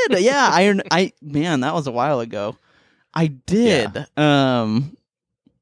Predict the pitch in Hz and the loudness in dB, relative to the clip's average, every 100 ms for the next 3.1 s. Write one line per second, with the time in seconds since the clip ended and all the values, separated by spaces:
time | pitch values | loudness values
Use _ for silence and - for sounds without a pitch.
0 | _ _ _ _ _ _ 127 123 - 127 | _ _ _ _ _ _ 0 0 2 0
1 | 131 - 120 110 101 - 104 104 98 95 | 0 0 -2 -2 -6 -4 -2 0 0 0
2 | 101 95 92 - 92 95 98 95 95 92 | 0 -2 -4 -4 -2 -2 -4 -4 -4 -6
3 | - | -6